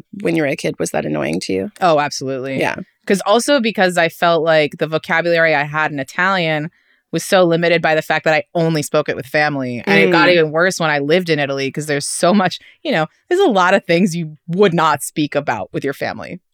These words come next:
Speaker 2: like, ever.
Speaker 1: Right.
Speaker 2: So only speaking it with your family, you just never learn. Like,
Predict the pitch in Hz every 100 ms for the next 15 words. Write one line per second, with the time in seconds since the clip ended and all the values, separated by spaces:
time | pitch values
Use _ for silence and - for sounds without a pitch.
0 | _ - 160 - 170 151 98 - _ _
1 | - 180 143 196 196 - _ _ _ _
2 | _ 185 180 185 - 175 175 147 143 143
3 | 185 185 127 131 226 - 143 131 120 156
4 | 185 - _ _ - 147 -